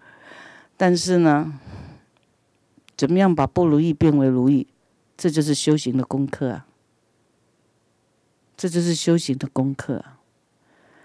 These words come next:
让我们一起来吧。其实四周围很多好好坏坏、顺顺利利、是是非非，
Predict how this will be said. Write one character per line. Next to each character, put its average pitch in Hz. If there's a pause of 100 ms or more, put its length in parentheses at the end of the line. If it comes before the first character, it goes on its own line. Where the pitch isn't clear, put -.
(680)
让 160
我 151
们 151
一 165
起 151
来 127
吧。 131
其 -
实 175
四 196
周 185
围 147
很 143
多 175
好 160
好 156
坏 147
坏、 143
顺 185
顺 165
利 160
利、 160 (1160)
是 -
是 175
非 160
非， 151